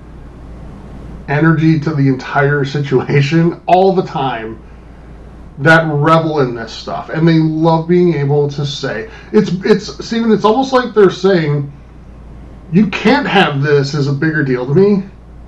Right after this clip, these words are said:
than I, than the fact that I do have it.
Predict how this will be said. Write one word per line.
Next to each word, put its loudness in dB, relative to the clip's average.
than 2
I, -2
than 0
the -6
fact -4
that -6
I -4
do -6
have -8
it. -10